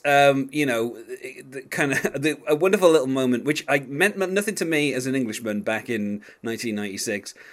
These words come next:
uh, which is when some cliff notes get dropped off, um, to, uh, to, to Brad Pitt.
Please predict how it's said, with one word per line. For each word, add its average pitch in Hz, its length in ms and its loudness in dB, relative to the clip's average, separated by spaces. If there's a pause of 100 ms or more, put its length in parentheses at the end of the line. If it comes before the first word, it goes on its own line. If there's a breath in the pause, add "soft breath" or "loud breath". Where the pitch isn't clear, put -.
(200 loud breath)
uh, 110 300 -4
which 117 180 -8
is 113 80 -8
when 120 160 -4
some 123 140 -4
cliff 127 260 -4
notes 104 220 -6
get 107 160 -8
dropped 107 280 -10
off, 104 380 -6
um, 98 460 -12
to, 95 400 -10
uh, 90 300 -10 (140)
to, 87 420 -12
to - 120 -16
Brad 98 300 -10
Pitt. 107 260 -2